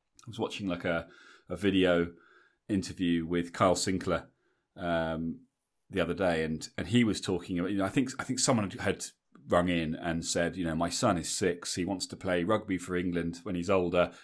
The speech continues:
Have you got any advice for him?" And Kyle Sinclair's advice was, you know, at that age, it's about enjoying it, but it's not just about rugby either. You know, you can have rugby as your long-term goal,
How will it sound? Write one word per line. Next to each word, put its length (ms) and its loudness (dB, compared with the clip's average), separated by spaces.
Have 120 2
you 80 0
got 80 0
any 120 0
advice 340 4
for 180 -2
him?" 80 -4
And 160 -8
Kyle 200 6
Sinclair's 340 -2
advice 400 -2
was, 300 -2
you 100 -4
know, 80 0
at 220 -4
that 240 4
age, 480 4
it's 140 -2
about 240 8
enjoying 480 2
it, 180 -4
but 140 2
it's 120 -6
not 140 -2
just 280 0
about 200 0
rugby 300 0
either. 360 -2
You 80 -12
know, 60 -6
you 140 0
can 160 -4
have 360 0
rugby 360 -2
as 140 -4
your 100 -2
long-term 440 -4
goal, 400 0